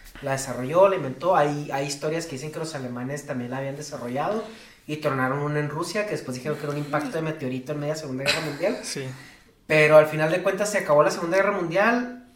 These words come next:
Speaker 1: y, y es como, o sea, si tú desarrollas una tecnología, quieres que los demás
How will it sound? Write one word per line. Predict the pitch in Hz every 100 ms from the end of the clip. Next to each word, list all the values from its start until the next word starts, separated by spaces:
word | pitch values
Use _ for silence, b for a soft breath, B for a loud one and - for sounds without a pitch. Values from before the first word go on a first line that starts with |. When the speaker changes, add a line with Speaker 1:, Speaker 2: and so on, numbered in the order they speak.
| _
Speaker 1:
y, | - 147 147 143 143 135 B B B B B B _
y | 151 156
es | 165
como, | 165 214 214 190 170 151
o | 156
sea, | 175 165 165
si | 160 175
tú | 214
desarrollas | 254 254 202 208
una | 240 254
tecnología, | 233 160 185 226 262
quieres | - 190 202
que | 220
los | 196
demás | 147 139 156 156 -